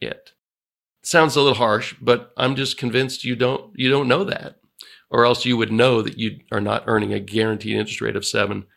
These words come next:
seven and a half, or eight percent. Life insurance policies. I have a lot of clients that s-, have life insurance policies, and they don't really know how they work. And in particular, they didn't understand when they bought them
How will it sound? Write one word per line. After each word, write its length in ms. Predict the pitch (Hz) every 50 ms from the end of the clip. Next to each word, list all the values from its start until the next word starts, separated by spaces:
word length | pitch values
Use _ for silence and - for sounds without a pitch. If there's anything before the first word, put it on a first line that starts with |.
| _ _ _
seven 320 | - - - 123 107 104
and 120 | 101 101 101
a 40 | 101
half, 220 | 104 104 - -
or 100 | - 110
eight 160 | 101 95 - -
percent. 300 | - - - - - - _ _ _ _ _ - - - - - - - - -
Life 220 | 170 175 196 -
insurance 300 | 147 120 - 123 107 -
policies. 500 | - 113 110 110 107 - - - - - _ _ _
I 160 | - 123 131
have 120 | 135 131 120
a 60 | 120
lot 360 | 117 117 120 123 123 131 135
of 60 | 135
clients 540 | 135 143 147 143 143 123 110 107 104 - - -
that 160 | - 117 -
s-, 160 | - - - -
have 240 | 104 104 110 113 107
life 180 | 113 120 131
insurance 280 | 127 110 - 117 110 -
policies, 520 | - 120 107 104 104 - - 107 98 - - - - - - _ _ -
and 80 | -
they 60 | 190 220
don't 200 | 233 - 120 123
really 280 | 127 135 135 143 147
know 440 | 143 135 135 131 135 131 127 - _ _ _ _ _ _ _ _ _ _ _ -
how 140 | 131 135 135
they 100 | 127 120
work. 340 | 113 113 120 123 123 127 - -
And 140 | 127 123
in 140 | 143 151 151
particular, 800 | - - 131 117 - - 170 175 - 135 110 107 101 104 104 101 - _ _ - - _ _
they 140 | - 135 131
didn't 340 | 131 127 160 208 214 226 214
understand 560 | 202 165 147 135 - - 147 139 139 131 120
when 140 | 117 120 117
they 100 | 110 107
bought 400 | 98 101 107 117 131 143 143 -
them 380 | - - - - - - _